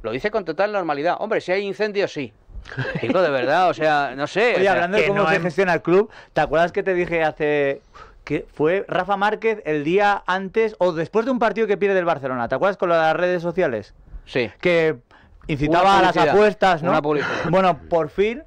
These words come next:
Speaker 1: Lo contó Marsal.
Speaker 2: Sí, Rafa Márquez le han obligado a dejar de poner tweets.
Speaker 1: No, no lo ha puesto.
Speaker 2: ¿Cómo que lo ha puesto?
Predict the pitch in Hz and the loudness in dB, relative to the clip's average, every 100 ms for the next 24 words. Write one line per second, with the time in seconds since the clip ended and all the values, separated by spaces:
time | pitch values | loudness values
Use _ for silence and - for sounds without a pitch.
0 | - 131 135 123 175 165 143 107 85 - | -6 -4 -2 0 0 0 -2 -6 -10 -6
1 | 160 151 143 165 190 202 202 214 202 175 | -4 -2 0 2 4 2 2 2 2 2
2 | 190 190 _ _ - 160 160 165 190 214 | 0 -6 _ _ 0 0 2 2 4 4
3 | 233 294 _ _ _ - 147 147 143 139 | 2 0 _ _ _ -2 2 4 4 4
4 | 135 131 131 139 160 175 160 175 151 147 | 2 2 0 0 0 0 0 -2 -2 0
5 | 190 208 - - - 131 165 170 170 208 | 0 0 -6 -20 -10 -4 0 0 0 -4
6 | - 90 _ _ _ _ _ _ _ _ | -6 -10 _ _ _ _ _ _ _ _
7 | _ 147 143 147 131 123 117 113 | _ -4 0 0 0 -6 -10 -14